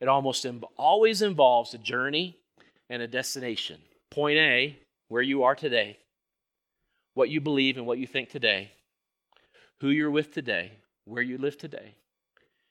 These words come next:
and point B, where he's calling you to, and there's a journey in between.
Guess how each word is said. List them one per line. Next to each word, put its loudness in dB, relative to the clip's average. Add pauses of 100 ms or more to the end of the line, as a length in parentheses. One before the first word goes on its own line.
and -8
point -2
B, -12 (800)
where 0
he's -4
calling 0
you -12
to, -8
and -14
there's -12
a -10
journey -8
in -14
between. -18